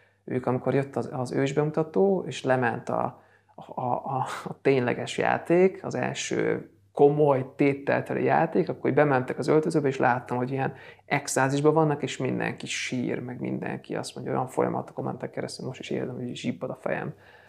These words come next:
hogy abba beleírtam szó szerint a lelkemet, és, ö, minden ember fájdalmát bele tudtam írni, bele tudtam zsúfolni. Igen, az egy nagyszerű írás. Nem az én írásom, ez egy nagyszerű írás. Én csak, ö, rajtam csak átfolyt.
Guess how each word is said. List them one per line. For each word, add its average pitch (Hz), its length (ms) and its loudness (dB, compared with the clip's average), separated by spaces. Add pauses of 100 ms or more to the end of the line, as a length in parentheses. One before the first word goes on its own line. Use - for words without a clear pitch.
(280)
hogy 139 80 0
abba 151 140 4
beleírtam 131 580 4
szó 131 220 -4
szerint 123 360 -8
a 131 40 -4
lelkemet, 131 580 0
és, 127 280 -2
ö, 127 140 0
minden 131 480 0
ember 127 500 -4
fájdalmát 117 680 -2
bele 117 200 -4
tudtam - 340 -14
írni, - 300 -10
bele 120 180 -8
tudtam 131 320 -16
zsúfolni. - 600 -8 (680)
Igen, - 220 -12
az 139 100 -6
egy 139 60 -2
nagyszerű 139 380 -4
írás. - 520 -8
Nem 151 140 0
az 139 120 0
én 135 180 0
írásom, 139 520 -2
ez 131 80 -2
egy 127 80 0
nagyszerű 131 480 -2
írás. - 460 -10 (220)
Én 247 180 -6
csak, - 280 -2
ö, 147 200 2 (160)
rajtam 156 280 4
csak 151 140 -4
átfolyt. 131 500 -2